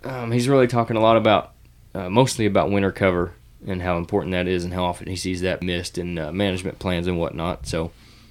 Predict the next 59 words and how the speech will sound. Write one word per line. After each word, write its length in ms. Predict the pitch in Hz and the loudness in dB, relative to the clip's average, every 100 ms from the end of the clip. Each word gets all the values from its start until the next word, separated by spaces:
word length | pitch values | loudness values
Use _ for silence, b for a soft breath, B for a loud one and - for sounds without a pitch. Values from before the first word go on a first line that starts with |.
| b b - | b b 2
we'll 120 | 131 | 4
be 80 | 143 | 4
talking 240 | 139 120 | 4 2
about 260 | 113 107 101 | 2 2 2
that. 360 | 104 101 - - b b b b b b - - | 2 2 0 -8 b b b b b b -20 -2
Before 320 | 127 120 165 | 0 4 6
I 60 | 160 | 6
get 140 | 151 | 8
into 180 | 151 165 | 6 6
that, 220 | 143 139 | 8 6
though, 420 | 139 147 147 143 120 - | 6 6 6 4 -4 -6
I 60 | 113 | -2
did 120 | 117 | 2
wanna 140 | 120 117 | 2 2
mention, 640 | 123 123 120 113 107 117 - _ - | 2 2 0 0 -4 -8 -16 _ -14
uh, 220 | 78 82 80 | -6 -4 -4
if 100 | 101 | -4
you 60 | 107 | 2
guys 180 | 104 | 2
haven't, 300 | 110 113 110 | 4 2 2
check 180 | - 117 | 0 2
out 140 | 107 101 | 2 2
the 60 | 101 | 2
new 180 | 117 | 2
website. 560 | 113 101 95 - 98 98 - | 4 4 2 2 2 2 0
I 60 | |
normally 240 | 107 120 107 | 2 4 4
do 120 | 101 | 4
this 100 | 101 | 2
stuff 220 | - 98 | 0 -2
at 80 | - | -2
the 120 | 95 | 0
end, 140 | 95 90 | 2 2
but 100 | 92 | 2
I 60 | |
wanna 160 | 92 95 | 2 2
make 140 | 92 | 0
sure 120 | 90 101 | 0 2
you 80 | |
guys 120 | 92 90 | 2 2
don't 160 | 95 | 0
miss 160 | 98 95 | -2 -2
it. 120 | - | -4
We're, 280 | 95 101 98 | 0 2 4
uh, 200 | - 90 | 2 0
giving 320 | 107 117 143 127 | 4 4 6 6
away 380 | 123 117 113 | 6 6 6
a 80 | - | 2
consultation, 680 | - 110 - 98 113 104 90 | -2 -2 -2 0 2 2 -2
too. 260 | - 92 82 - | 0 0 -2 -14
So 340 | - - 87 - b b b b | -8 -2 -2 -4 b b b b
we'll 120 | 104 | -2
be 80 | 101 | 4
doing 180 | 113 107 | 4 4
a 40 | |
free 180 | 101 117 | 4 2
consultation 560 | 117 113 101 117 104 90 | 4 0 2 2 2 -2
for 80 | 92 | 2
somebody. 560 | 127 117 104 101 98 | 4 6 6 6 2